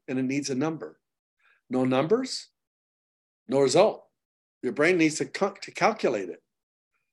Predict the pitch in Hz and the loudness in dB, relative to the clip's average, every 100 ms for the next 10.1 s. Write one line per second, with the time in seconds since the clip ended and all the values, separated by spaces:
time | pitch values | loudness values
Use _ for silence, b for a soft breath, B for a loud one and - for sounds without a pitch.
0 | - - 127 117 113 147 156 135 123 151 | -12 -4 0 0 0 2 0 2 2 2
1 | 135 151 151 156 156 151 156 151 170 185 | 2 2 0 0 0 -2 -2 -6 -2 -2
2 | 214 156 151 156 151 143 180 143 107 - | 2 0 0 -2 0 0 -2 -2 -6 -6
3 | _ _ _ _ _ _ - 143 175 147 | _ _ _ _ _ _ -12 -6 -6 -2
4 | 214 180 175 147 139 143 139 110 120 175 | -4 0 0 4 4 2 0 -4 0 0
5 | 165 160 160 147 - 123 127 107 _ _ | 0 0 -2 -2 -4 -6 -8 -12 _ _
6 | _ _ _ - 131 139 156 _ _ _ | _ _ _ -6 -2 -2 -4 _ _ _
7 | _ _ _ - 127 127 127 123 120 - | _ _ _ -8 -4 0 0 2 0 -2
8 | 123 123 151 147 147 156 185 - _ _ | -8 -2 0 2 0 0 -6 -8 _ _
9 | _ _ _ _ - 120 117 117 117 113 | _ _ _ _ -10 -4 -2 0 0 -2